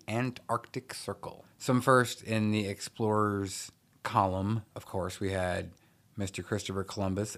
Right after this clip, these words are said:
and not the director, uh, the actual explorer, fourteen ninety-two.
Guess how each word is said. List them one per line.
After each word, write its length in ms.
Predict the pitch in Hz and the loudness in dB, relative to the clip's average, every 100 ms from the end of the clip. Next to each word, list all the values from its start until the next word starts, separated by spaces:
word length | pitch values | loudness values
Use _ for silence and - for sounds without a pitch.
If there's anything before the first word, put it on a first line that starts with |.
| - | -8
and 140 | 92 | -4
not 220 | 90 87 | -4 -4
the 60 | 110 | -6
director, 640 | 117 143 117 - 98 101 - - _ _ _ | 2 4 4 0 -2 -2 -6 -20 _ _ _
uh, 160 | 147 - - | -12 -12 -6
the 180 | 104 | -2
actual 320 | 95 95 107 104 | -2 -2 -2 -4
explorer, 640 | - - 107 95 90 95 _ _ - | -6 -2 2 2 0 -4 _ _ -10
fourteen 380 | 117 110 120 | -6 -4 -2
ninety-two. 640 | 104 104 113 - 104 101 | 0 0 0 2 4 4